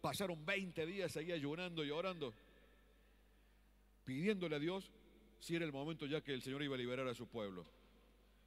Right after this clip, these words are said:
¿Quién permanecería a la orilla de un río ayunando y orando por veinte días? ¿Hay algún candidato para ese, para ese desafío? <laughs> En este tiempo, ¿ah?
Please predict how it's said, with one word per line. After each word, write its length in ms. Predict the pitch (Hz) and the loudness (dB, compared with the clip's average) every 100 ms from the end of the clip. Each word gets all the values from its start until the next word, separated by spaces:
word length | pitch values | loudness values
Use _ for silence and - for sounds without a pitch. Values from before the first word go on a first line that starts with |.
| - - | -20 -12
¿Quién 180 | 302 247 | -6 -4
permanecería 680 | 165 131 123 120 127 139 139 | -4 -4 -2 0 0 2 2
a 20 | |
la 80 | 120 | 0
orilla 320 | 127 139 131 | -2 -2 -2
de 60 | 120 | -4
un 120 | 113 | -4
río 240 | 143 147 | -4 -2
ayunando 440 | 120 120 127 143 123 | -2 -2 -4 0 2
y 40 | |
orando 320 | 117 147 143 | 2 0 -2
por 160 | 120 113 | -4 -2
veinte 300 | 127 117 110 | -2 -2 -4
días? 260 | 101 87 - - - - - - - - - - - - - - - - - - - - - - - - - - - | -2 -4 -8 -20 -20 -20 -20 -20 -20 -20 -20 -20 -20 -20 -20 -20 -20 -20 -20 -20 -20 -20 -20 -20 -20 -20 -20 -20 -8
¿Hay 100 | 120 | -4
algún 240 | 123 147 | -2 -4
candidato 580 | 131 123 107 107 143 - | -6 -6 -4 -2 -2 -4
para 240 | 131 113 117 | -6 -4 -4
ese, 300 | 107 107 92 85 - - - - - - - | -6 -8 -8 -10 -18 -20 -20 -20 -20 -20 -8
para 180 | - 113 | -2 0
ese 160 | 127 123 | 0 -2
desafío? 600 | 110 113 101 - 156 180 | -4 -4 -4 -4 -8 -8
<laughs> 1900 | - - - - - - - - - - - - - - - - - - - | -16 -20 -20 -20 -20 -20 -20 -20 -20 -20 -20 -20 -20 -20 -20 -20 -20 -20 -2
En 140 | 127 175 | 2 2
este 200 | 170 156 | 2 2
tiempo, 500 | 151 135 110 92 80 - - - - - | 2 2 0 -8 -8 -18 -20 -20 -20 -8
¿ah? 180 | 131 | -6